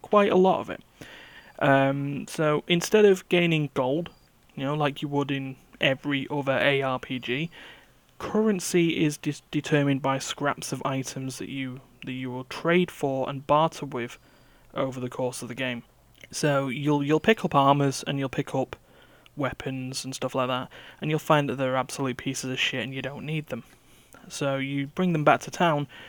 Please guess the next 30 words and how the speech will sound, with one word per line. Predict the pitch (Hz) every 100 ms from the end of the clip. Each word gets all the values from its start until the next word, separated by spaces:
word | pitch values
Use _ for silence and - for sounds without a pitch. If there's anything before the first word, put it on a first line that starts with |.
| - - -
and | 143 143
you'll | 147
trade | 143 - 160 165
them | 139 135
for, | 120
like, | 120 -
scraps | - - 139 135 - - -
of | 127
scrolls | - - - 135 135 135 135 131 -
that | -
you'd | 139 143
be | 135
able | 135 131
to | - 143
use | 131 127
to | 139
identify | 127 127 135 - 135 135
stuff, | 123 - 131 127 - - - - - _ -
town | - 131 127 123
portals, | 131 127 123 123 127 - - - _ _ _ -
um, | 127 117 117 117 120 143 - -
other | 139 127 127 - _ _ - _ - 165
bits | - 165
of | 135
stuff. | - 139 -
But | 131 -
every | 165 170 160
item | 156 156
is | 143 131 -
usable | 139 139 165 165 143 127 127 -